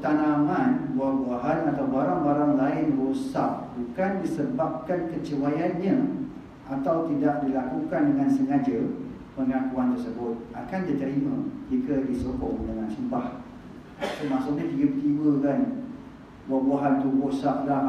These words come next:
apa dah terjadi, kan, tapi dia dah buat yang terbaiknya, eh? Cuma memang rosak lah. Kan, monyet datang ke apa ke semua, kan, itu bukan ada kecuaian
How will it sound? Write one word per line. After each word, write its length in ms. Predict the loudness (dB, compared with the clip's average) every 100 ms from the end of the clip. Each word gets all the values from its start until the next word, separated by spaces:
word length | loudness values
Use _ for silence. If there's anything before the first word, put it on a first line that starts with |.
| 2
apa 200 | 2 2 2
dah 100 | 2 -2
terjadi, 360 | 0 2 4 4
kan, 200 | 6 2 0 -4 -8 -8
tapi 400 | -6 0 2 2
dia 400 | 2 2 2 0
dah 240 | 0 2
buat 320 | 2 2 0 0
yang 160 | 0
terbaiknya, 520 | -2 0 0 2 2 4 2 -2 -8 -6 -2
eh? 160 | -2 -2 -6 -2
Cuma 480 | 0 2 2 0 -4 -2
memang 240 | 0 0
rosak 240 | -2 -2 -2 -2
lah. 240 | -2 -6 -12 -12
Kan, 160 | -6 0 4
monyet 400 | 6 6 4 2
datang 480 | -2 0 0 0
ke 20 | 0
apa 200 | 0 0
ke 320 | 0 0 0
semua, 240 | 4 4
kan, 160 | 4 2 0
itu 80 | 0 0
bukan 160 | -2 -4
ada 220 | -4 -6 -6
kecuaian 400 | -4 -2 0